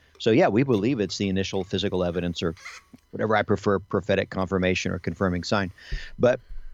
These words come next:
oftentimes, we, because we talk about it so much, people get to that spot and they do that, but we don't ever instruct them what to do afterwards. So we have rooms full of people who can speak in tongues and don't have a clue how to talk to their neighbor.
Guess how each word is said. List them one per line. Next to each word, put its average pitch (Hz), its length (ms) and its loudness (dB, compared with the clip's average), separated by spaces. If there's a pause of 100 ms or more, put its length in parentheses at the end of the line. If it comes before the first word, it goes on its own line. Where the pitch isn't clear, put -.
(100)
oftentimes, 117 760 0 (200)
we, 104 120 -4
because 101 320 0
we 95 100 -2
talk 123 260 0
about 95 180 2
it - 80 -6
so 98 180 0
much, 90 280 -2 (640)
people 107 220 0
get 113 140 -4
to 139 60 4
that 123 180 2
spot 127 360 2
and 101 140 -6
they 98 100 -4
do 151 180 2
that, 113 280 0
but 110 120 2
we 120 120 0
don't 147 180 0
ever 123 180 0
instruct 117 380 0
them 104 100 -4
what 101 140 -4
to 87 80 -12
do 87 140 -4
afterwards. 90 640 -2
So 95 100 -2
we 95 100 4
have 90 120 2
rooms 110 240 6
full 107 160 2
of 95 100 0
people 104 320 2
who 95 140 2
can 90 160 -4
speak - 280 -2
in 92 60 -2
tongues 95 380 0 (340)
and 101 100 2
don't 104 120 6
have 98 120 4
a - 20 0
clue 107 180 4
how 98 100 4
to 95 60 4
talk 95 240 2
to 95 100 0
their 90 100 0
neighbor. 92 380 -2